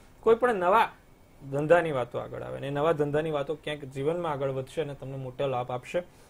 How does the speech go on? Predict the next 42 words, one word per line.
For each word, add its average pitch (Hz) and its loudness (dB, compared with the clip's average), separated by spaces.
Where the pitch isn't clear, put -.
અચ્છા, 147 0
નોકરીમાં 156 -2
પણ 160 -2
ફેરફાર 156 0
થવાના 151 -4
યોગ 151 -2
છે, 147 -16
કીધું 143 -4
એ - 4
પ્રમાણે 156 -4
પરિવર્તનના 160 -2
યોગ 147 -2
છે. - -14
તમે 147 -4
કદાચ 143 -4
નવી 147 -6
નોકરી 143 -6
બદલવાનો 143 -4
તમે, 143 -8
અથવા 147 -2
તો 151 -6
કોઈ 156 0
નવી 151 -2
નોકરીનો 156 -4
તમે 156 -4
resume 143 -4
send 147 -8
કરો, 147 -4
કોઈ 143 -6
biodata 147 -2
કોઈ 147 -4
જગ્યાએ 143 -2
send 139 -8
કરો 151 -2
અને - -14
ત્યાંથી 143 -4
કોઈક 151 -6
લ-, 147 -2
નોકરીની 147 -4
વાત 139 -4
આગળ 135 -2
આવે, 135 -4